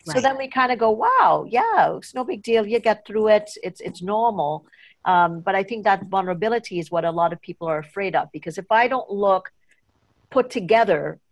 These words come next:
Speaker 1: what does that tell people about me?
Speaker 2: Right. Exactly.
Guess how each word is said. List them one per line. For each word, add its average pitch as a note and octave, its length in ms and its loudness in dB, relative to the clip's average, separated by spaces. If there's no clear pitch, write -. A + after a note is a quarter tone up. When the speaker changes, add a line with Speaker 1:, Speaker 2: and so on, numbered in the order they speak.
Speaker 1:
what F#3+ 160 0
does E3+ 160 -6
that E3 220 0
tell D#3+ 200 -2
people D#3 360 -10
about C#3+ 420 -4
me? A#2 140 -20
Speaker 2:
Right. - 500 -8
Exactly. D3+ 640 -2